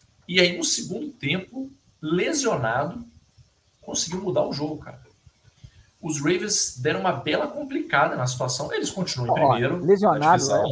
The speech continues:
Speaker 2: v-, vamos dar desconto aí, que lesionado
Speaker 1: Não, não.
Speaker 2: é parte do migué do Watson, né?
Speaker 1: Pode ser, mas assim,
Speaker 2: Vamos dar desconto aí.
Speaker 1: dessa vez ele entrou em campo, né, enfaixou, né, pelo menos ele fez mais teatro,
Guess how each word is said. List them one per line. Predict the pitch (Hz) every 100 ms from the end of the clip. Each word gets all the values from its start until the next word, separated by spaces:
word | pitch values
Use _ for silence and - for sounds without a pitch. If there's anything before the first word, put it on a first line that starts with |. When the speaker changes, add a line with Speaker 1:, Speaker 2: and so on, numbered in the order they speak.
| 254 175
Speaker 2:
v-, |
vamos | 135 185 196
dar | 165 196
desconto | 180 - 180 180
aí, | 147
que | 147 175
lesionado | 160 165 160 143 143
Speaker 1:
Não, | 135 147
não. |
Speaker 2:
é | 165
parte | - 147 -
do | 185
migué | 208 165 151 185
do | 214
Watson, | 131 113 120
né? | 120 120 120 _ _ _
Speaker 1:
Pode | 120 113 -
ser, | - 196
mas | 120 117
assim, | - 127
Speaker 2:
Vamos | 175
dar | 175
desconto | - 208 240 220
aí. | - _ _ _ -
Speaker 1:
dessa | 120 127 - 139
vez | - 113 123 -
ele | 170
entrou | 208 - 139
em | 147
campo, | - 123 151 - 131
né, | 131 165 -
enfaixou, | 117 123 135 127 - 113 131 - 127
né, |
pelo | 127 -
menos | 147 151
ele | 170
fez | 180 160
mais | 147 151 -
teatro, | - - 107 90